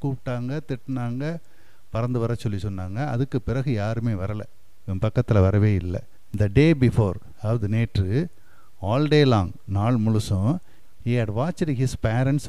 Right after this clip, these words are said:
flying about with his brothers and sister. அவன் பார்க்கறான், அந்த பாறையினுடைய விளிம்புல உட்கார்ந்துட்டு பார்க்கறான். அப்பா, அம்மா தன்னுடைய சகோதரர்களோடும்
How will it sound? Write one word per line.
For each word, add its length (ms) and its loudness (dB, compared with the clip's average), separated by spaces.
flying 460 4
about 140 6
with 220 2
his 180 2
brothers 480 6
and 220 4
sister. 460 0
அவன் 200 0
பார்க்கறான், 320 4
அந்த 240 4
பாறையினுடைய 500 4
விளிம்புல 440 6
உட்கார்ந்துட்டு 460 2
பார்க்கறான். 240 -2
அப்பா, 260 -2
அம்மா 400 2
தன்னுடைய 400 2
சகோதரர்களோடும் 1000 6